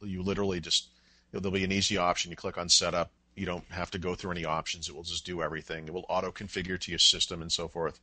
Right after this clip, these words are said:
It will integrate into Games Explorer, um, which gives you integration with, you know, things like parental controls and also that Windows Experience Index, which is the performance rating for your P C.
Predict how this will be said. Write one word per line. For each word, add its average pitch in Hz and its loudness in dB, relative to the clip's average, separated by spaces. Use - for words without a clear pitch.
It 117 -6
will 104 -4
integrate 95 4
into 92 -2
Games 85 -2
Explorer, 85 -2
um, 82 0
which - -2
gives 104 2
you 95 0
integration 85 0
with, 73 -12
you 78 -14
know, 67 -14
things 85 -8
like 73 -8
parental 90 -4
controls 87 -2
and 98 0
also 98 6
that 90 4
Windows 90 0
Experience 87 2
Index, 69 -4
which - -12
is 80 -2
the 76 -4
performance 104 -2
rating 71 -2
for - -12
your 69 -8
P 76 -8
C. 87 0